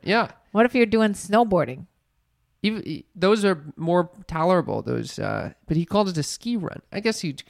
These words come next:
Speaker 1: yeah. Anyway, I, I, more props to him. Crazy place. All right, moving right along. Another one on a golf course after hours. Wow.
Speaker 2: Hmm.
Speaker 1: What's with the people in, in, <laughs> in
Speaker 2: Well
Speaker 1: sporting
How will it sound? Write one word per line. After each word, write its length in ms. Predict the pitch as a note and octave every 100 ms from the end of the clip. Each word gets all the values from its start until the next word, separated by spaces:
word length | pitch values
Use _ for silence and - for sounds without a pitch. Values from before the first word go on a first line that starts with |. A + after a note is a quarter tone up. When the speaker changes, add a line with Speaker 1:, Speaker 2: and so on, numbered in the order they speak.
| -
Speaker 1:
yeah. 200 | D3 B2 - _ -
Anyway, 460 | F3+ C#3+ A#2 A2+ - _ _ _ _ _ _ _ _ _
I, 120 | - - -
I, 60 | - _ -
more 160 | F3+ A3
props 340 | G#3 F#3 -
to 160 | F3+ D#3+
him. 140 | B2 -
Crazy 300 | - G3 F3+
place. 400 | - C#3 A2 - - _ _
All 80 | G3+
right, 240 | F3+ A#2+ - _ _ _
moving 240 | F3+ G3 F#3
right 160 | F3 D3
along. 380 | C#3 A#2+ G2 - _ _ -
Another 420 | G3 C4+ E4 G4
one 280 | C4 C#3 A#2 -
on 200 | F#3 A3+
a 80 | G#3+
golf 440 | E3 F#3 C4+ -
course 420 | - F3+ E3 - -
after 400 | F3+ G#3+ - F#3
hours. 680 | F3+ A#3 G3 - - - - _ _ _ _ _ _ _ _ _
Wow. 300 | D#4 D#4 G3+
Speaker 2:
Hmm. 160 | E3+ C#3 C#3+ _ _ _ -
Speaker 1:
What's 240 | E4+ -
with 120 | D#4+
the 100 | E4
people 440 | C#4 E4 D#4+ B3+ A3+
in, 100 | F#3+
in, 180 | A#3 - A#4 B4 G#4+ B3+ - -
<laughs> 180 | - A#3
in 100 | A#3+
Speaker 2:
Well 100 | A3+
Speaker 1:
sporting 640 | - C4 D#4+ G4+ B3+ D#3+